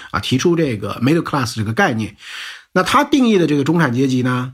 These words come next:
就是说是那些具有技术、受过一定教育、从事脑力劳动的白领，啊，他认为呢，这些呢将会成为崛起的中产阶级的这个新生力量。一九五六年呢，就美国的白领就超过蓝领了，所以呢，这个当时丹尼尔·贝尔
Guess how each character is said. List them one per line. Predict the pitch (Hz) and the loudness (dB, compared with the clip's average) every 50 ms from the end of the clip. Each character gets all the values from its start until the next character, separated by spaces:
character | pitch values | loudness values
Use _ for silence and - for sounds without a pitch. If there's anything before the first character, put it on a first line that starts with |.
| _ _ | _ _
就 | - - 120 | -4 -2 -2
是 | 113 123 117 | 0 0 -2
说 | 113 - 117 117 | -2 -2 -2 -2
是 | 117 - 131 | 0 0 0
那 | 131 120 113 | 0 0 0
些 | 113 123 120 117 117 123 120 - | -2 -2 -2 -2 -4 -6 -8 -8
具 | - - 139 | 0 0 0
有 | 120 101 95 90 120 | 0 0 -4 -8 -6
技 | 113 - 170 131 | -2 0 0 0
术、 | 113 - 127 113 | 0 0 -4 -2
受 | - 127 110 | -2 -2 0
过 | 113 113 | 0 -2
一 | |
定 | 113 110 123 | 0 -2 -2
教 | - 160 135 117 107 | 0 0 0 0 0
育、 | 104 104 | -4 -4
从 | - - 107 117 | -4 -2 -2 -2
事 | - - 139 120 | 0 0 0 0
脑 | 113 - - - | 0 -2 -4 -2
力 | 110 151 156 | 0 0 0
劳 | - - - 107 | 0 -2 -6 -4
动 | 123 123 113 | -2 -2 -2
的 | 104 | -4
白 | - - - - 165 | -4 -6 -4 0 0
领， | 214 202 - - - _ _ - - - - - - - - - | 0 0 -2 -6 -14 _ _ -18 -16 -16 -14 -16 -16 -16 -8 -8
啊， | - - | -6 -2
他 | - 156 | 0 0
认 | 170 | 2
为 | 165 160 160 | 2 2 2
呢， | 165 165 151 139 127 120 | 2 2 0 0 -2 -2
这 | 113 226 220 | 0 0 0
些 | - - 160 | 2 2 0
呢 | 147 139 131 | 0 0 0
将 | 135 135 131 131 139 131 | 0 0 0 0 0 0
会 | - 156 147 120 104 | 0 0 0 0 -2
成 | - - 110 113 | -2 -2 -2 0
为 | 113 110 | 0 -2
崛 | - 117 117 | -2 -2 -2
起 | - - | -2 -2
的 | 101 95 - | -4 -4 -2
中 | 120 117 | -2 -2
产 | 123 98 90 | -2 -2 -4
阶 | 98 98 | -4 -6
级 | 95 101 98 | -6 -6 -6
的 | 90 87 - | -8 -8 -10
这 | - 95 | -8 -8
个 | 95 | -6
新 | - - 127 127 | -2 -2 0 0
生 | 139 151 156 196 | 0 0 0 0
力 | 240 226 156 | 0 0 0
量。 | - 104 - - _ _ _ _ _ _ _ | -2 -4 -10 -14 _ _ _ _ _ _ _
一 | - 196 | 0 2
九 | 240 226 | 4 4
五 | 180 | 4
六 | 175 254 285 233 | 4 4 4 4
年 | 175 147 131 | 2 2 0
呢， | 127 | 0
就 | 117 127 123 | -2 -2 0
美 | 117 110 95 87 | 0 -2 -2 -4
国 | 113 131 | -2 -2
的 | 131 | -2
白 | 110 - 98 117 | -2 -2 -2 -2
领 | 120 104 95 | -2 -2 -2
就 | 98 98 | -4 -6
超 | 92 - - - 123 | -4 -2 -2 0 0
过 | 123 113 | 0 -2
蓝 | 95 80 98 131 | -4 -2 0 0
领 | 147 113 92 | 0 0 -2
了， | 92 101 - - - _ _ _ | -4 -6 -8 -8 -10 _ _ _
所 | - - 131 147 | -6 -2 0 2
以 | 147 139 | 2 0
呢， | 117 117 117 117 | 0 -2 -2 -4
这 | 117 - 123 | -2 -2 -2
个 | 110 117 | -2 -2
当 | 117 - 143 143 | -2 0 0 0
时 | 139 - 131 | 0 0 0
丹 | 131 156 151 | 0 2 2
尼 | 156 | 2
尔· | 143 127 | 2 2
贝 | 139 185 | 2 0
尔 | 170 131 104 - | 0 0 -2 -6